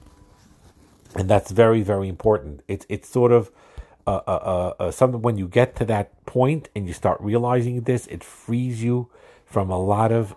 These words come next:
insecure feelings, and it feels wonderful. Here is this, what usually happens. Let's pick this example. You have a house, a beautiful house,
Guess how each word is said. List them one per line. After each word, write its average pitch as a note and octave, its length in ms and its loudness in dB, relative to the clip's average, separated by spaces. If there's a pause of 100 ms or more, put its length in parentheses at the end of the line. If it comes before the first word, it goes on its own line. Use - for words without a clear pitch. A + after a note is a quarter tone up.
insecure F#2 540 -4
feelings, A#2 600 -2
and F#2 180 -6
it E2+ 80 -6
feels F#2+ 320 -6
wonderful. F2 560 -8 (1800)
Here F#3 200 8
is E3+ 100 6
this, C3 200 -6
what B2+ 240 0
usually B2 320 -2
happens. F#2+ 440 -4
Let's G#2 140 -10
pick - 220 -4
this - 160 -8
example. F#2+ 680 -6 (640)
You A2+ 140 4
have D3 160 6
a D#3 60 4
house, F#2 540 -4
a B2 80 -2
beautiful B2+ 500 -2
house, G#2+ 440 -6